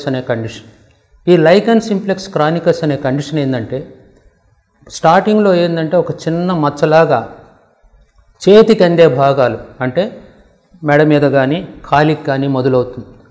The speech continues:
మొదట చిన్న మచ్చగా జలతో స్టార్ట్ అవుతుంది. అది రాను రాను గీరి, గీరి, గీరి బాగా మందంగా తయారై ఒక్కోసారి కొన్ని సంవత్సరాలు కూడా ఉండిపోతుంది. అందుకే దాన్ని లైకెన్ సింప్లెక్స్ క్రానికస్ అంటారు. ఇది కూడా మెదడుకు సంబంధించిన కనెక్షన్,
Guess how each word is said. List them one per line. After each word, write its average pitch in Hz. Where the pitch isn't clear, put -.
మొదట 180
చిన్న 165
మచ్చగా 147
జలతో 147
స్టార్ట్ 123
అవుతుంది. 120
అది 160
రాను 180
రాను 202
గీరి, 175
గీరి, 175
గీరి 165
బాగా 139
మందంగా 147
తయారై 135
ఒక్కోసారి 175
కొన్ని 151
సంవత్సరాలు 175
కూడా 147
ఉండిపోతుంది. 127
అందుకే 180
దాన్ని 156
లైకెన్ 165
సింప్లెక్స్ 165
క్రానికస్ 131
అంటారు. -
ఇది 165
కూడా 175
మెదడుకు 156
సంబంధించిన 135
కనెక్షన్, 156